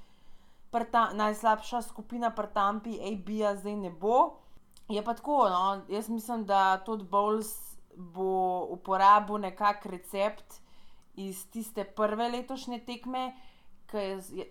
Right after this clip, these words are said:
ke so Bucksi ful blicali in pazite to. V, um, Aaron Rodgers, ki je sicer po mojem trenutno najboljši igralec v ligi, je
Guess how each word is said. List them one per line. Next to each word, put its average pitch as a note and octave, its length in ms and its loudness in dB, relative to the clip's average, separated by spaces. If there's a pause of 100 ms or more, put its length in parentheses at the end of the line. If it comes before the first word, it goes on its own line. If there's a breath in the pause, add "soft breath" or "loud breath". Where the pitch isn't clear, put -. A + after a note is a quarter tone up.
ke G3 140 -10
so G3 180 -8
Bucksi G3 400 2
ful G#3+ 260 -4
blicali F#3+ 680 -2
in F3+ 320 -8 (240)
pazite F#3 560 -2 (140)
to. F#3+ 260 -6 (840 soft breath)
V, F3 140 -10
um, F3+ 1160 4 (260)
Aaron A#3 280 2
Rodgers, F#3+ 600 -2
ki G3 180 -6
je F#3+ 60 -4
sicer G3 320 -10
po G3 80 -6
mojem G3 320 4
trenutno G3+ 480 -6
najboljši F#3 880 -4
igralec F3 500 0
v E3 140 -10
ligi, E3+ 340 -8 (640 loud breath)
je F#3 680 2